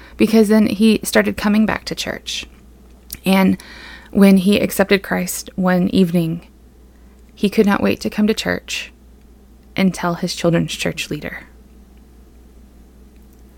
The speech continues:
You need to take the time to get to know your kids, to connect with your kids.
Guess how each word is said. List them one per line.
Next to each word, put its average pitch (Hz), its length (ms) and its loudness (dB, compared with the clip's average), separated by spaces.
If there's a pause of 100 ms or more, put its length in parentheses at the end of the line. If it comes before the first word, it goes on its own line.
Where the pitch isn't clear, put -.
(1300)
You 214 120 6
need 202 160 6
to 233 80 4
take 202 300 -6
the 185 60 -2
time 165 340 -6
to - 120 -14
get - 240 -10
to - 120 -10
know 165 360 -6
your 180 180 -2
kids, - 400 -12
to - 120 -10
connect 185 560 2
with 180 160 -6
your 175 100 -4
kids. - 580 -8